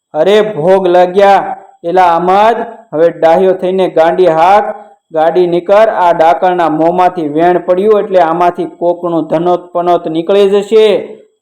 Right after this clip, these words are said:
હાંક જટ હાંક, અક્કલ વગરના સડિયું, બાંધવામાં જરા શરત રાખતો જા. તારો બાપ તો આવો અક્કલનો ઓથમીર નહોતો તો કોઈ ન મળ્યું. તે આ પાનકોરો ડાકણ મળી તને? આ લે, તારે સ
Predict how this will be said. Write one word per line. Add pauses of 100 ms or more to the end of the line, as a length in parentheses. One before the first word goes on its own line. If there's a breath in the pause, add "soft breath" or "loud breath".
હાંક
જટ
હાંક, (440)
અક્કલ
વગરના
સડિયું,
બાંધવામાં
જરા
શરત
રાખતો
જા. (340)
તારો
બાપ
તો
આવો
અક્કલનો
ઓથમીર
નહોતો
તો
કોઈ
ન
મળ્યું. (240)
તે
આ
પાનકોરો
ડાકણ
મળી
તને? (460)
આ
લે,
તારે
સ